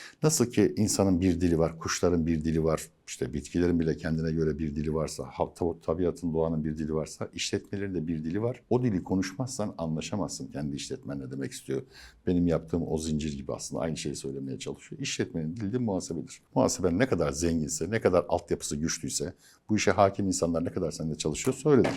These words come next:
Eski Merkez Bankası başkanlarımızdan Rüştü Saracoğlu pandemi zamanı bir Merkez Bankası çok konuşulduğu bir dönemde bir söz söylemişti. Bir Merkez Bankası başkanı en az üç ay muhasebe eğitimi almalıydı, e, demişti mesela.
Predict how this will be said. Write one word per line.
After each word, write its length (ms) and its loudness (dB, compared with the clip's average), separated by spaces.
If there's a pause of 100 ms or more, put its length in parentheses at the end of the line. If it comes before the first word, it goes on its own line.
Eski 460 2
Merkez 380 4
Bankası 400 0
başkanlarımızdan 840 4
Rüştü 240 -2
Saracoğlu 680 0
pandemi 380 0
zamanı 480 2
bir 220 0 (260)
Merkez 400 -2
Bankası 360 -2
çok 200 -16
konuşulduğu 560 0
bir 140 2
dönemde 420 -2
bir 220 -2
söz 240 2
söylemişti. 540 -4 (100)
Bir 200 6
Merkez 440 6
Bankası 400 -2
başkanı 440 2
en 120 2
az 260 2
üç 200 -4
ay 100 2
muhasebe 500 0 (120)
eğitimi 340 -4
almalıydı, 560 -4 (240)
e, 360 -6
demişti 320 -10
mesela. 280 -10